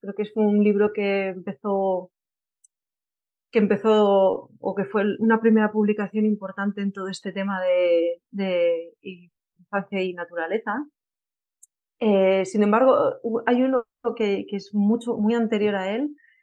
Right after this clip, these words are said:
y que, que, bueno, llegó después, pero que ahora lo considero como la guinda, como el básico. Es un librito muy chiquitito de una autora, una científica que se llama Rachel Carson, que se llama, eh,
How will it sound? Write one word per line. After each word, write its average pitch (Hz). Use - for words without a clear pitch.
y 208
que, 180
que, 196
bueno, 214
llegó 180
después, 220
pero 202
que 202
ahora 202
lo 214
considero 208
como 196
la 180
guinda, 208
como 190
el 190
básico. 220
Es -
un 202
librito 214
muy 208
chiquitito 202
de 190
una 196
autora, 196
una 196
científica 214
que 208
se 208
llama 202
Rachel 196
Carson, 247
que 220
se 214
llama, 196
eh, 185